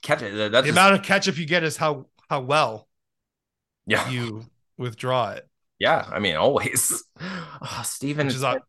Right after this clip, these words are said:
Speaker 1: thirty-five days.
Speaker 2: I know.
Speaker 1: <laughs> Um, all right, let me see.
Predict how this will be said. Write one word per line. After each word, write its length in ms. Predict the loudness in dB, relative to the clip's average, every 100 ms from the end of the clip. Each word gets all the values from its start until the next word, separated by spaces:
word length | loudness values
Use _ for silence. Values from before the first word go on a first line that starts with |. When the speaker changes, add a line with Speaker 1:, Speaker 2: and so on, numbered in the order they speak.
| _
Speaker 1:
thirty-five 680 | -2 -2 -2 2 2 4 -2
days. 320 | -6 -8 -10 -2
Speaker 2:
I 120 | -2 -2 -2 6
know. 320 | 8 8 6 2 -4
Speaker 1:
<laughs> 80 | -6 _ _ _ _ -12 -6 -2 4
Um, 380 | 6 8 4 2
all 60 | 2
right, 200 | 4 4
let 100 | 0
me 60 |
see. 380 | -4 -4 -4 -6